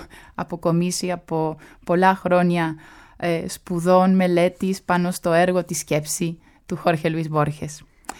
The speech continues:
Αυτό που διάβασα είναι, κατά τη γνώμη μου, το ποιητικό, πιστεύω, του Χόρχε Λουίς Μπόρχες. Νομίζω ήδη οι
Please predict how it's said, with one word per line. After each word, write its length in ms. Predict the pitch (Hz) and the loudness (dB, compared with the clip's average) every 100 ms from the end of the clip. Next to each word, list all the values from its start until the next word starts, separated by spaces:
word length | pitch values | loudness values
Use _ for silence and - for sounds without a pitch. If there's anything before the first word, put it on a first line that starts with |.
| - - - - - - | -18 -20 -20 -20 -20 -12
Αυτό 320 | - 185 - 240 | -6 -4 -4 -2
που 120 | 277 | 2
διάβασα 720 | 240 262 262 254 - 262 254 | 4 4 2 0 2 2 2
είναι, 300 | - 220 220 | 2 4 4
κατά 200 | 214 190 | 2 -2
τη 60 | 185 | 0
γνώμη 300 | 185 214 226 | 2 4 6
μου, 180 | 226 226 | 4 2
το 220 | 208 190 | 0 -2
ποιητικό, 560 | 190 175 165 175 226 | -2 -4 -4 -4 -2
πιστεύω, 520 | 220 175 - 170 151 156 | -2 -4 -2 -2 -2 -8
του 120 | 160 | -10
Χόρχε 280 | 160 160 160 | -6 -4 -4
Λουίς 180 | 156 | -4
Μπόρχες. 440 | 151 165 170 175 196 | -2 -2 -2 -4 -4
Νομίζω 580 | 170 165 170 160 156 - _ _ _ - - _ | -2 -2 -2 -2 -4 -10 _ _ _ -20 -20 _
ήδη 260 | - 208 170 | 0 2 2
οι 400 | 165 175 165 151 | -2 -4 -4 -6